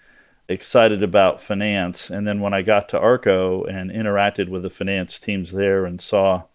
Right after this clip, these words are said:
how much influence they had and how, how big a seat at the table they had in decision making, that just, that made the decision easy.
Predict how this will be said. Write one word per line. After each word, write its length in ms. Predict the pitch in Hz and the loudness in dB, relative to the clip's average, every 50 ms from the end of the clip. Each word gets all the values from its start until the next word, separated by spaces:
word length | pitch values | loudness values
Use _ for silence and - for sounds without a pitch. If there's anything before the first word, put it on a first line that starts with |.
| _ _ _ _ _ _ _ _ _ _ _ - | _ _ _ _ _ _ _ _ _ _ _ -16
how 200 | - - 131 131 | -2 0 2 2
much 320 | 131 120 120 117 - - - | 4 4 2 2 0 -2 -4
influence 800 | 117 117 120 120 - - 110 107 98 95 87 85 - - - - - _ - | -2 -2 -2 -2 -4 -4 -4 -2 -2 -2 -4 -8 -10 -14 -16 -16 -18 _ -4
they 180 | 101 95 92 | -2 0 0
had 300 | 87 98 98 98 95 90 | 0 2 2 2 2 2
and 140 | 92 87 82 | -2 -4 -8
how, 480 | - - 110 104 104 101 98 87 - - - | -6 -2 0 0 2 0 0 -2 -6 -10 -6
how 140 | - 107 95 | -2 -2 -2
big 260 | 90 92 110 110 95 | -2 -2 -2 -2 -2
a 80 | 95 85 | -4 -6
seat 380 | - - - 123 117 110 - | -8 -8 -4 -4 -4 -2 -4
at 120 | 92 92 - | -6 -8 -8
the 80 | 95 | -10
table 600 | 85 - - 110 113 107 95 95 92 87 87 - _ _ _ _ _ _ _ _ _ _ - | -6 -2 0 2 2 2 2 0 0 0 -2 -6 _ _ _ _ _ _ _ _ _ _ 2
they 160 | 98 98 98 | 2 2 4
had 280 | 101 107 101 98 98 | 4 4 4 4 4
in 120 | 95 92 92 | 2 0 -2
decision 440 | 85 85 - - 139 131 107 107 98 | -6 -8 -4 -2 -2 0 0 -2 -2
making, 340 | 90 87 87 - 95 95 | -4 -4 -6 -6 -6 -4
that 160 | 90 95 98 - | -4 -4 -4 -4
just, 400 | - 95 87 - - - _ _ | -4 -6 -6 -8 -12 -20 _ _
that 160 | - 87 73 | -8 -6 -6
made 220 | 92 95 90 80 | -6 -6 -6 -8
the 40 | - | -10
decision 480 | 80 - - - - 95 87 87 87 90 | -12 -14 -12 -10 -10 -10 -8 -10 -10 -12
easy. 360 | 85 85 82 - 82 82 | -12 -12 -12 -14 -16 -20